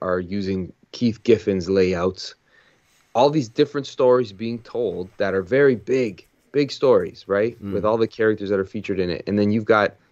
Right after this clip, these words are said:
Speaker 1: Elongated Man, or Ralph Dibny, I should say, on this quest that is very much out of, it's, as far as I know, out of his element,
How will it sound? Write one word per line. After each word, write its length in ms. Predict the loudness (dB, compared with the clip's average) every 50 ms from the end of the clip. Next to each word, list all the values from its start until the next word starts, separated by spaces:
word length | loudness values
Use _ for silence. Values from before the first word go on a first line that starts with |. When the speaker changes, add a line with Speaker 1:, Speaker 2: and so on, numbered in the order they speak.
| _ -4 0
Speaker 1:
Elongated 640 | 2 4 4 4 2 0 0 0 0 0 0 -2 -2
Man, 400 | -2 -2 -2 -2 -4 -6 -8 -12 _ -4
or 120 | -2 -2 0
Ralph 360 | 2 2 2 2 0 -2 -4
Dibny, 420 | -4 -4 -4 -4 -6 -8 -8 -10 -14 _ _ _ _ _ _ _ _ -18
I 40 | -16
should 160 | -16 -16 -10
say, 340 | -4 0 0 0 0 -2 -8 _ _ _ _ _ _ _ _ _ _ _ _ _ _ _ _ _ _
on 160 | -2 0 2 2
this 140 | 2 2 0
quest 360 | -4 -2 0 0 0 2 2
that 100 | 2 2
is 140 | 2 0 -4
very 360 | -6 -2 0 2 2 2 2
much 280 | 2 0 -2 -4 -4 -4
out 160 | -2 -2 -2
of, 120 | -2 -4 -6 _ -10
it's, 280 | -10 -10 -10 -18 -20 _ _ -14 -8 -6
as 140 | -6 -4 0
far 160 | 2 2 2
as 100 | 2 2
I 140 | 2 0 0
know, 240 | -2 -4 -4 -6 -10 _ _ -4
out 160 | -2 -2 -2
of 100 | -2 -4
his 360 | -6 -8 -6 -6 -6 -6 -8 -6 -2
element, 520 | -2 0 -2 -2 -6 -10 -18 -20 _ _